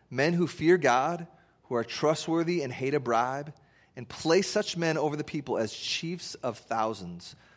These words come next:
of hundreds, of fifties, and of tens. And let them judge the people at all times. Every great matter they shall bring to you, but any small matter they shall decide themselves. So it will be easier for you,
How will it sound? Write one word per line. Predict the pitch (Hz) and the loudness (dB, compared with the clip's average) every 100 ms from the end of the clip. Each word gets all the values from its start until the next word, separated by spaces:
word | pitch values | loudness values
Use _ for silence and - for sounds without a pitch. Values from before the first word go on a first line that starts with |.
| _ | _
of | - 104 | -12 -6
hundreds, | 135 123 104 90 87 - - _ _ - | -2 -2 -2 -8 -8 -14 -18 _ _ -16
of | 101 | -8
fifties, | - 131 - 98 90 - - _ _ - | -2 -2 -2 -10 -10 -14 -18 _ _ -14
and | |
of | 101 | -12
tens. | - 143 117 90 92 - - _ _ _ _ _ _ - - - | -10 -8 -6 -8 -12 -16 -20 _ _ _ _ _ _ -20 -10 -2
And | 139 | 4
let | 220 | 4
them | 302 254 | 6 4
judge | 151 156 220 226 | 6 10 10 10
the | 254 | 0
people | - 208 - 131 123 - | -2 -4 0 2 2 2
at | 123 - | 0 2
all | 127 135 | 4 4
times. | 139 131 107 90 95 - - _ _ _ - - - | 2 -4 -8 -8 -12 -16 -18 _ _ _ -20 -4 4
Every | 151 214 | 4 4
great | 165 208 196 | 8 10 10
matter | 214 214 165 | 10 10 10
they | 160 | 8
shall | 156 151 | 6 6
bring | 139 156 | 6 2
to | 151 156 | 2 0
you, | 170 143 | 2 2
but | 117 139 | 2 2
any | 165 147 | 2 0
small | - - 208 269 262 | -2 4 6 8 6
matter | 135 110 110 151 175 - - - - | 4 4 4 2 0 -14 -20 -20 2
they | 143 | 4
shall | 160 - 151 | 6 8 6
decide | 139 139 - 139 139 | 6 0 4 6 6
themselves. | 139 151 - 185 101 87 95 - - _ - _ - - | 4 -2 2 2 2 -2 -8 -14 -18 _ -20 _ -20 -14
So | - - 214 170 160 165 | -10 2 8 8 8 4
it | 160 | 0
will | 160 | 0
be | 156 165 190 | -2 -4 -4
easier | 196 139 117 | -4 -2 -4
for | - | -4
you, | 110 92 73 - | -8 -8 -10 -14